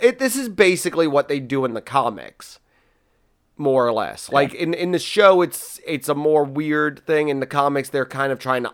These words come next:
Speaker 1: undermine superheroes at every turn.
Speaker 2: Mm-hmm.
Speaker 1: So, I
Speaker 2: And again,
Speaker 1: liked
Speaker 2: I
Speaker 1: it.
Speaker 2: didn't, I didn't dislike it, but it's just, I, I, I,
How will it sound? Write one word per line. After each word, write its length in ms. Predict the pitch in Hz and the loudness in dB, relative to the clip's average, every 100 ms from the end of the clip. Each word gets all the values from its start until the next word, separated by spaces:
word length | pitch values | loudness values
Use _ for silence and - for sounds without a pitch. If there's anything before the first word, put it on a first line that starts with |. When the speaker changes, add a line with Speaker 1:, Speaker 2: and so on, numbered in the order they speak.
| - | -6
Speaker 1:
undermine 500 | 139 131 117 117 113 | -4 -4 -4 -4 -6
superheroes 720 | - 127 123 110 110 110 107 | -8 -12 -12 -10 -6 -4 -4
at 80 | 110 | -6
every 240 | 107 92 | -8 -10
turn. 400 | 85 104 87 60 _ _ _ _ _ _ | -14 -14 -14 -18 _ _ _ _ _ _
Speaker 2:
Mm-hmm. 360 | - 160 160 147 | 0 2 2 2
Speaker 1:
So, 260 | 123 110 - - - _ _ _ _ _ _ _ _ - | 2 0 -4 -18 -20 _ _ _ _ _ _ _ _ 6
I 140 | 220 | 8
Speaker 2:
And 80 | 202 | 10
again, 80 | 196 | 10
Speaker 1:
liked 180 | 180 | 8
Speaker 2:
I 80 | 127 | 6
Speaker 1:
it. 20 | - | 4
Speaker 2:
didn't, 340 | 208 92 85 _ _ _ _ - - | 4 0 -4 _ _ _ _ -12 -2
I 60 | 110 | 2
didn't 340 | 175 107 78 | 4 2 2
dislike 520 | 90 90 - 87 80 | 4 4 4 2 2
it, 160 | 80 - - | -4 -8 -8
but 160 | 104 113 | 2 4
it's 120 | 104 | 4
just, 140 | 113 - | 0 0
I, 160 | 131 120 131 | -2 -2 0
I, 160 | 135 - | 0 0
I, 120 | 131 | -8